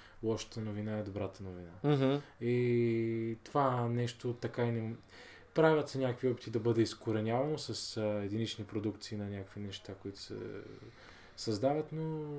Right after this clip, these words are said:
Speaker 1: но е много слабо за, а, талантите, които имаме. Нали, дори даже не говоря само за артисти.
Speaker 2: <clears throat> Знаеш ли, проблема е, че талантите, които имаме,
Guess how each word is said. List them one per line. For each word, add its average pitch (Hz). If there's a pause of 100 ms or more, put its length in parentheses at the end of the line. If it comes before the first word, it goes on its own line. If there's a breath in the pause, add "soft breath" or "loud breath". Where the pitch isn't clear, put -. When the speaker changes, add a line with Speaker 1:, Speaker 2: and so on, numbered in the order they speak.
(300)
Speaker 1:
но 139
е 127
много 123
слабо 123 (320)
за, 117 (680 loud breath)
а, 110 (240)
талантите, 131
които 120
имаме. 110 (200)
Нали, 110
дори 117
даже 113
не 107
говоря 107
само 107
за 101
артисти. - (220)
Speaker 2:
<clears throat> 185
Знаеш 143
ли, 135
проблема 123
е, 165
че 139
талантите, 123
които 123
имаме, 127